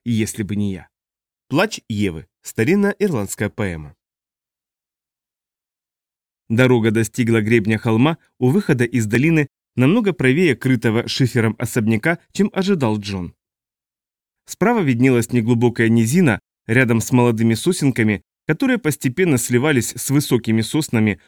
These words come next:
у дальней вершины. Слева от Джона тянулось метров пятьдесят пологого склона, который плавно сходил в глубокую чашу около тысячи метров в поперечнике. Вилла высотой в три этажа и с четырьмя площадками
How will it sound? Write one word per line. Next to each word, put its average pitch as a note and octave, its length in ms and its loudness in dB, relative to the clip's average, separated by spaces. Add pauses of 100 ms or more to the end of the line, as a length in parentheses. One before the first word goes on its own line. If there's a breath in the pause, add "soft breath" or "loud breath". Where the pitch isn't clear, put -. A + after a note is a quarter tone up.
(100)
у A#2 100 -2
дальней G#2+ 380 0
вершины. G2 540 -6 (1300)
Слева A2+ 380 0
от G#2+ 60 -4
Джона B2+ 360 -2 (200)
тянулось B2 440 4
метров A#2+ 320 0
пятьдесят A2+ 480 -2
пологого A2+ 440 0
склона, C#3 440 -2 (260)
который A#3 340 0
плавно C3 360 0
сходил A#2 420 0
в G2+ 80 -8
глубокую A#2+ 460 2
чашу - 440 -2 (240)
около A#2+ 340 2
тысячи D3+ 460 -4
метров A#2 400 0
в - 20 -20
поперечнике. G#2+ 800 -6 (960)
Вилла F3 280 2
высотой B2 500 2
в - 80 -6
три C3 200 0
этажа B2+ 320 0
и A2+ 160 -4
с - 20 -2
четырьмя B2+ 400 0
площадками A2+ 720 -4